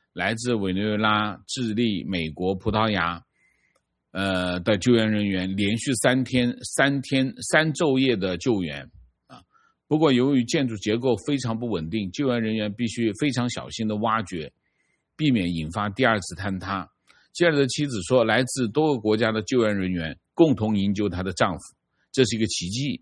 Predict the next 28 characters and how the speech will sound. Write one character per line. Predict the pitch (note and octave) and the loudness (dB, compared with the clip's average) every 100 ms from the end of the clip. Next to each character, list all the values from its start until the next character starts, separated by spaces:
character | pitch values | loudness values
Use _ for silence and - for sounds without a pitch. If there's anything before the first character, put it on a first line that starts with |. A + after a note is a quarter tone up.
| - | -14
啊。 | - - _ _ _ _ _ _ _ _ | -20 -20 _ _ _ _ _ _ _ _
呃， | A2 A#2 A2+ A2+ | 0 2 2 2
委 | G#2+ A2 | 2 4
内 | C3 | 4
瑞 | D3 | 4
拉 | C#3+ C#3 | 6 4
代 | C3 D3+ B2 | 6 4 4
总 | G#2 A#2 C#3 | 2 0 0
统 | G#2+ D2+ - _ _ - | -2 -8 -10 _ _ -2
罗 | A2+ B2 | 2 4
德 | C3 | 4
里 | G2+ | 2
格 | F2+ A2 | 0 0
斯 | B2 A#2 | -2 0
宣 | C3 B2 | 2 0
布， | B2 B2 - | 0 -6 -8
全 | - A2 A#2 | -6 -2 0
国 | A2 G#2+ A2 | 2 2 2
进 | C3+ B2 | 0 0
入 | A2 | 0
为 | F#2+ A2+ | 0 -2
期 | - G#2+ | -2 -6
七 | - - | -4 -4
天 | A#2+ A#2+ | -2 -2
的 | A2+ | -2
哀 | D#2+ G#2 | -2 -2
悼 | F#2 E2 | -4 -4
期， | - D#2+ | -8 -12